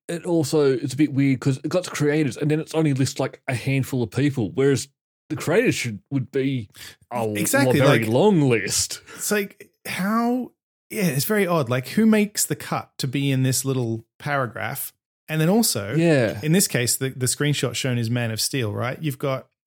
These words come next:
Speaker 2: David Goyer, who worked on the story, John Peters, producer, Charles Roven, producer, Christopher Nolan, producer, right, didn't have a huge amount to do with it as far as I'm aware.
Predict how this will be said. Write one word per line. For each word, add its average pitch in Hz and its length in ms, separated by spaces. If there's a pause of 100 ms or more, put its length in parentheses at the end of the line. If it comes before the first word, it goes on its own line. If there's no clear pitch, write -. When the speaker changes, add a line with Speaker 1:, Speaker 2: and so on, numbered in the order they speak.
(100)
Speaker 2:
David 175 380
Goyer, 143 480 (200)
who 113 340 (360)
worked 139 300
on 120 100
the 113 60
story, 120 560 (380)
John 165 240
Peters, 131 400
producer, 123 680 (260)
Charles 143 300
Roven, 120 420
producer, 113 400
Christopher - 380
Nolan, 135 680 (440)
producer, 143 580
right, 139 180
didn't 180 160
have 110 80
a 92 60
huge 151 380
amount 107 240
to 123 60
do 117 160
with 110 100
it 110 60
as 113 80
far 110 180
as 104 100
I'm 107 100
aware. 113 460